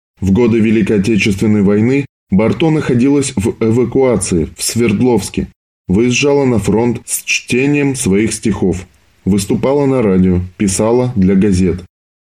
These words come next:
В течение многих лет Барто возглавляла Ассоциацию деятелей литературы и искусства для детей – была членом международного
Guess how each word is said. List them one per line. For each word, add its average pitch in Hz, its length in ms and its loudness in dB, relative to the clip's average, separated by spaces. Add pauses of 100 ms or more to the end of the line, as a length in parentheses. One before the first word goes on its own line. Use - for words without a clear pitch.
(180)
В - 120 -10
течение 156 580 0
многих 135 600 0
лет 131 360 0
Барто 110 580 2
возглавляла 113 760 2
Ассоциацию 120 960 0 (220)
деятелей 139 840 0
литературы 110 800 0
и 110 260 0
искусства 107 540 -2
для 98 160 4
детей – 95 460 0 (260)
была 101 320 2
членом 123 540 0
международного 107 1040 2